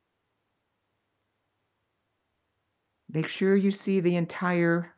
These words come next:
follow through. Finish it, and then what?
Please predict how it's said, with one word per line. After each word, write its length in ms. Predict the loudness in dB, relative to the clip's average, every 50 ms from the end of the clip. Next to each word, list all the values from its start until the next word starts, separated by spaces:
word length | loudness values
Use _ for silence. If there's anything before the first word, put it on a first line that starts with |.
| -18
follow 480 | -18 -6 -2 0 2 2 2 2 0 -2
through. 300 | -4 -6 -8 -8 -8 -10
Finish 480 | -12 -8 -6 -4 -2 -2 -4 -4 -6
it, 180 | -8 -10 -10 _ _ _ _ _ _ _ _ _ _
and 200 | -6 -4 -2 -2
then 200 | -2 -2 -2 -4
what? 180 | -6 -6 -10